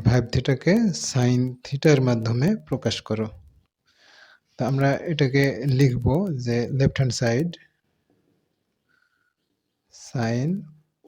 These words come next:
five theta। বিভিন্নভাবে এই সমস্যাটা সমাধান করা যায়, যেমন এখানে এভাবেও ধরা যায় sin four theta plus theta,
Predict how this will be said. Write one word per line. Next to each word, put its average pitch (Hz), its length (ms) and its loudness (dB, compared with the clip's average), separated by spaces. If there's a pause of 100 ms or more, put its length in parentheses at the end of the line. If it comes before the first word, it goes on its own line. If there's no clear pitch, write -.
five 123 380 2 (180)
theta। 104 280 -8 (1800)
বিভিন্নভাবে 185 640 10 (160)
এই 147 140 2
সমস্যাটা 135 460 0 (120)
সমাধান 123 340 0 (100)
করা 117 220 2
যায়, 170 240 0
যেমন 160 240 2 (200)
এখানে 143 320 2 (360)
এভাবেও 131 340 2 (120)
ধরা 123 280 2
যায় 123 160 0 (120)
sin 113 300 -2 (480)
four 117 180 -4 (140)
theta 147 300 -2 (960)
plus 117 300 -2 (240)
theta, 151 340 -2